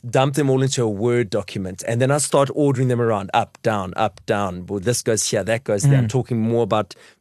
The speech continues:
Speaker 1: be-, women there. I'm talking more about being Greek there, gay here, blah, blah. And then you start, you start patting it into shape. And then before you know it, an arc starts developing, and then you throw half the material away.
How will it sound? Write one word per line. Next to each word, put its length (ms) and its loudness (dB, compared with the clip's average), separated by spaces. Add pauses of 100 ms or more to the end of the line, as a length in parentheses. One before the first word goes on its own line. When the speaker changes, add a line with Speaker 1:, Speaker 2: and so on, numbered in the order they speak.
Speaker 1:
be-, 220 -2
women 440 0
there. 180 2
I'm 80 -4
talking 320 -4
more 180 2
about 220 -2
being 180 -4
Greek 360 -2
there, 340 0 (400)
gay 320 4
here, 400 2
blah, 220 4
blah. 280 2
And 260 0
then 220 0
you 60 -2
start, 260 2 (240)
you 60 -4
start 260 0
patting 360 0
it 100 0
into 180 -2
shape. 400 0 (720)
And 100 0
then 120 4
before 260 2
you 80 2
know 100 4
it, 60 2
an 180 0
arc 360 2 (120)
starts 400 0
developing, 640 0 (340)
and 120 4
then 80 4
you 60 2
throw 220 2
half 200 4
the 80 -2
material 380 0
away. 380 -2